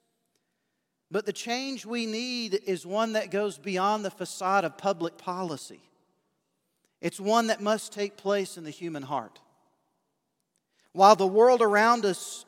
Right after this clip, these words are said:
has finished celebrating June as Pride Month, I want to call upon each of you this morning to come before the Lord with the opposite approach,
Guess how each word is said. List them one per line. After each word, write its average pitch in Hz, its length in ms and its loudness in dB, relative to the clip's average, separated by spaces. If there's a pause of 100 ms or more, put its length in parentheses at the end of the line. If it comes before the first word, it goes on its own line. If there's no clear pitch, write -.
has 185 260 -2
finished 233 520 -4
celebrating 208 840 0
June 220 360 -8
as 185 160 -6
Pride 214 500 0
Month, 151 560 -6 (600)
I - 80 -10
want 226 160 -2
to 214 40 -2
call 214 320 4
upon 202 440 -2
each 214 280 -8
of 170 140 -10
you 214 220 -8
this 185 280 -6
morning 170 420 -6
to 160 120 -14
come 185 300 -8
before 175 380 -10
the 151 80 -8
Lord 147 540 -8 (680)
with 170 160 -8
the 156 140 -4
opposite 151 520 -4
approach, - 680 -16